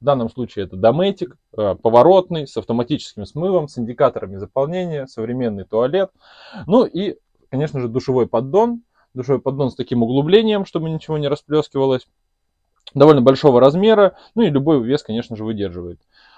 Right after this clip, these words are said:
Ну и помимо всего прочего, у нас есть несколько полочек и окошко в этом прицепе. Окошко также с сетками и со шторками, хотя оно затонированное, как мы говорили, с-, снаружи. Ну, отдельное освещение, вентиляционный выход и контур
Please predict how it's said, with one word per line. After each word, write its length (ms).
Ну 120
и 40
помимо 340
всего 220
прочего, 360
у 40
нас 180
есть 140
несколько 340
полочек 540
и 40
окошко 480
в 60
этом 260
прицепе. 580
Окошко 400
также 300
с 60
сетками 400
и 20
со 120
шторками, 460
хотя 320
оно 320
затонированное, 920
как 140
мы 80
говорили, 380
с-, 240
снаружи. 460
Ну, 260
отдельное 380
освещение, 560
вентиляционный 600
выход 380
и 100
контур 480